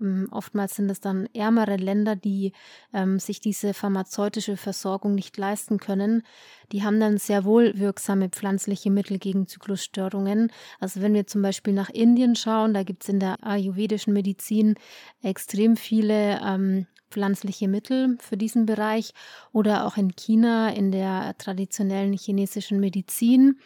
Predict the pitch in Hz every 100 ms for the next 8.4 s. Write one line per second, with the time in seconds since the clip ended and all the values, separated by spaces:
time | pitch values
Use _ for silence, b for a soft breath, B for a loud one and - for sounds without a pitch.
0 | B B B - 208 202 - 220 214 214
1 | 202 196 - 208 - - 196 208 214 220
2 | - 196 202 202 - 220 196 190 180 -
3 | 202 208 - - 196 196 214 - 208 196
4 | - 202 196 196 196 - 202 196 196 B
5 | B B B - 196 - - 202 208 214
6 | 208 202 _ _ _ - 196 190 190 -
7 | 202 190 190 190 - 196 208 202 180 208
8 | 208 196 202